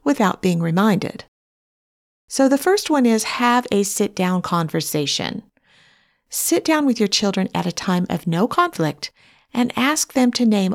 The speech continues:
all the household jobs they can think of that need to be done. And they should include yours in the mix so they can think about all the work it takes to keep their home running smoothly. Then tell them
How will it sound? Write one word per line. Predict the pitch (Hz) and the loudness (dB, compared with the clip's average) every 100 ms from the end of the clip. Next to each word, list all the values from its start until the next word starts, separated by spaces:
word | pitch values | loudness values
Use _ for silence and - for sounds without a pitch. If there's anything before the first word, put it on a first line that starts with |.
| - | -2
all | 180 190 196 | 0 0 0
the | 202 | -2
household | - 190 185 185 190 180 | -2 0 0 0 -2 -2
jobs | - 185 165 160 - | -2 -2 0 -2 -4
they | 180 190 233 | 0 2 2
can | 269 262 | 0 -2
think | 294 269 | -2 0
of | 156 151 - | -2 -2 -4
that | 175 | -4
need | 175 | -4
to | 165 | -4
be | 165 | -2
done. | 180 214 - - - _ _ _ _ _ - | 0 0 0 -6 -16 _ _ _ _ _ -2
And | 190 185 220 - - | 0 2 0 -2 -4
they | 202 | -2
should | - | -2
include | 320 311 - 311 285 | -2 -4 0 0 2
yours | 277 349 330 | 2 2 2
in | 202 160 | 0 0
the | |
mix | 135 90 - | -2 -2 -4
so | - 185 | -4 -2
they | 196 | 0
can | 214 | -2
think | 214 294 - | -2 -4 -4
about | 185 160 - | -2 -2 -2
all | 180 180 202 214 | -2 0 0 0
the | 220 | 0
work | 202 196 | 0 -2
it | 190 | -6
takes | - 139 - - - - - | -6 -8 -8 -12 -16 -20 -6
to | 185 | -6
keep | - 214 202 - | -2 0 0 2
their | 190 202 | 2 2
home | 190 196 185 | 2 2 2
running | 180 180 170 165 | 0 0 0 -4
smoothly. | - 254 254 151 139 170 _ _ _ _ _ _ _ - | 0 2 2 0 -4 -6 _ _ _ _ _ _ _ -4
Then | 269 349 | -4 -2
tell | - 320 | 0 0
them | 277 208 | 2 0